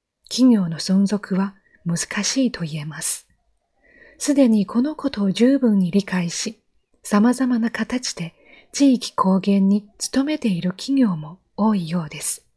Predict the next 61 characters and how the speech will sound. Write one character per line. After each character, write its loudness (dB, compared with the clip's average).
こ 4
れ 6
か 0
ら 6
着 -4
手 4
と -4
い 4
う 4
企 2
業 4
で -6
あ 0
れ -4
ば、 -8
周 8
辺 2
の 4
清 4
掃 2
な 2
ど、 -10
身 4
近 -2
な 0
と -8
こ 0
ろ 0
か -8
ら -10
取 2
り -14
組 2
ん 0
で -2
み -2
て 0
は -8
い -14
か -2
が -2
で 0
し -4
ょ -8
う -20
か。 -14
今 8
日 2
の 0
心 -4
が -2
け、 -6
地 4
域 -2
と 0
の 2
つ 0
な 2
が -2
り 0
を -2